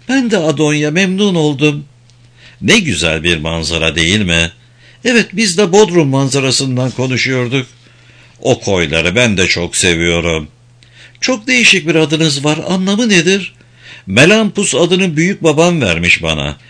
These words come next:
Gelecekten haber veren kahin, bilgi adam anlamları var." "Çok ilginç." Adonia ile sohbetleri kızışmıştı. Adonia resmen adama asılıyordu, adam da bana.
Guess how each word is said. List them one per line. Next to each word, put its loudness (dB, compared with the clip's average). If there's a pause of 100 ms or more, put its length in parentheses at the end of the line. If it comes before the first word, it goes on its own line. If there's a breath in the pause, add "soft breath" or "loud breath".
(140)
Gelecekten 2
haber 2
veren 2
kahin, 0
bilgi 0
adam 0
anlamları -2
var." -4 (560 soft breath)
"Çok -4
ilginç." -2 (920 loud breath)
Adonia 2
ile 0
sohbetleri 0
kızışmıştı. -2 (260 loud breath)
Adonia 2
resmen 0
adama 0
asılıyordu, 0
adam 0
da 0
bana. -2